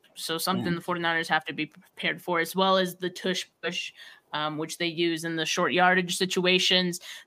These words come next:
Speaker 1: They're third in third down conversion efficiency,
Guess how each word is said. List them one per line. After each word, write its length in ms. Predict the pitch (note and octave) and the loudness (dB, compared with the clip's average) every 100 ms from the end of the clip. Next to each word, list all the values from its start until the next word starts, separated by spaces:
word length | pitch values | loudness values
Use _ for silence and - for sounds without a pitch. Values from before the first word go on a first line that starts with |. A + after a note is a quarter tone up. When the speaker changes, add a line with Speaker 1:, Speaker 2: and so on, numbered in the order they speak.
| _ | _
Speaker 1:
They're 220 | G3+ G3 | 4 4
third 600 | F#3+ - G#3 A3 C4 C4+ B3+ | 2 4 8 8 6 4 4
in 480 | A3 G#3+ G3+ G3 F#3 - | 4 6 6 2 0 4
third 160 | G#3+ | 4
down 220 | G3 G3+ G3 | 6 6 4
conversion 580 | G3+ E3+ G3 G3 F#3 | -2 2 2 4 0
efficiency, 840 | F3 G#3 G#3 F#3+ F3+ E3+ D#3+ G3+ | 0 2 2 0 -2 0 0 -2